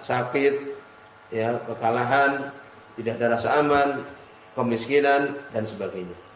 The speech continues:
Ya, itu. <clears throat> Fa hadza syarrun lakin qada'ullah bi khair.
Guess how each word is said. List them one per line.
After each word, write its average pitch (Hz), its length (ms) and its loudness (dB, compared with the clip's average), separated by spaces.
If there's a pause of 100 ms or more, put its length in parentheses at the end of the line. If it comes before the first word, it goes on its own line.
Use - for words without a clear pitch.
(240)
Ya, 110 100 -6 (140)
itu. 87 320 -6 (1200)
<clears throat> 143 160 -2 (2750)
Fa 139 80 2 (160)
hadza 208 240 4
syarrun 226 320 6
lakin 202 400 6
qada'ullah 175 540 6 (100)
bi 175 160 8
khair. 220 320 6